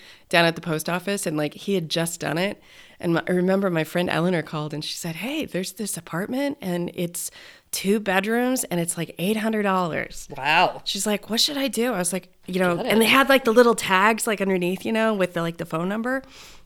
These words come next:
Speaker 1: And she's, I was like, "Anything else ripped off on that thing?" She's like, "No." I'm like, "Tear that thing down."
Speaker 2: <laughs>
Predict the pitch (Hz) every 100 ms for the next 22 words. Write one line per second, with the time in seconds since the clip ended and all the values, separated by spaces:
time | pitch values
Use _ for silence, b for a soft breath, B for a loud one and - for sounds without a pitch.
0 | - - 220 - 185 190 185 - - 175
1 | 208 208 208 - 185 165 165 196 220 233
2 | 254 269 262 - 202 190 170 220 170 165
3 | 165 - 226 220 208 214 190 190 180 147
4 | 208